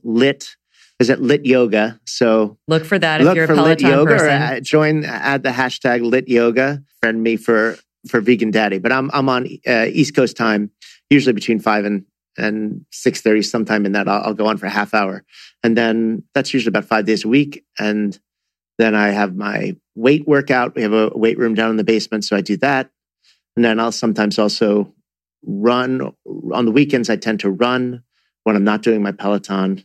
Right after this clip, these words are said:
Speaker 1: uh, so, or Wednesdays or weekends I'll, are often run days. And then we do our walks in the afternoon. But that's all. So I,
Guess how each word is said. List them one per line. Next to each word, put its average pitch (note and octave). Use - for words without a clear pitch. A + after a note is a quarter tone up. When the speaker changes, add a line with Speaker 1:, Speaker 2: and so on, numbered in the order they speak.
Speaker 1:
uh, F#2+
so, F#2+
or G2
Wednesdays G#2+
or G2+
weekends G2
I'll, G2
are F#2+
often F#2
run F#2
days. F#2
And G#2
then G2+
we G2
do G#2+
our G2
walks F#2+
in G2+
the G2
afternoon. G#2
But F#2+
that's D3+
all. B2+
So -
I, E3